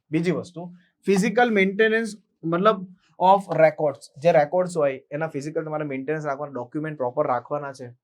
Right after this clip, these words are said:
ડોક્યુમે-, ડોક્યુમેન્ટ મતલબ પ્રોપર વ્યવસ્થિત એક જગ્યાએ રાખવાના છે. આ બધી વસ્તુઓ કરવાની છે. એટલે ટૂંકમાં એક ક્લેરિકલ વર્ક છે. ક્લેરિકલ વર્કની અંદર પછી બધી જ વસ્તુ આવી ગઈ. એટલે કોઈ મજૂરી કામ નથી કરવાનું. આ ખાસ ધ્યાન રાખજો. નેક્સ્ટ,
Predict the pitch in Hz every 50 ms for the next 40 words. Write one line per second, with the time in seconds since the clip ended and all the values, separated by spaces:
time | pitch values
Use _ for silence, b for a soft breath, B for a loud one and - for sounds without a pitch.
0 | _ _ _ _ _ _ _ _ - 131 127 131 - 165 160 165 - 143 131 127
1 | 127 - 170 165 165 160 160 151 147 156 170 165 165 - 127 131 135 160 160 147
2 | 127 123 139 151 151 151 165 160 156 147 147 131 127 127 143 151 156 151 143 123
3 | - - 147 143 147 135 131 - - 180 196 185 190 233 208 175 165 165 - -
4 | 190 156 147 151 _ _ _ _ _ - 135 131 131 127 127 123 123 147 - 233
5 | 233 233 190 180 202 220 220 226 226 220 - 151 147 151 175 180 175 165 151 135
6 | 127 123 - 120 117 - 165 170 196 240 247 254 262 254 240 226 220 247 240 247
7 | 233 233 226 247 226 214 208 233 208 208 190 - - 180 147 113 110 113 113 104
8 | 98 - _ _ _ _ _ _ _ _ _ _ _ _ _ _ _ - 147 170
9 | 185 185 208 202 190 160 135 131 139 143 151 202 226 240 208 208 196 196 196 180
10 | 151 160 156 135 131 113 110 113 110 101 98 _ _ _ _ _ - 143 151 -
11 | - 151 156 139 127 127 113 110 104 101 _ - 110 _ _ _ _ _ _ _
12 | _ _ _ _ _ _ _ _ _ _ - 147 180 185 180 180 - -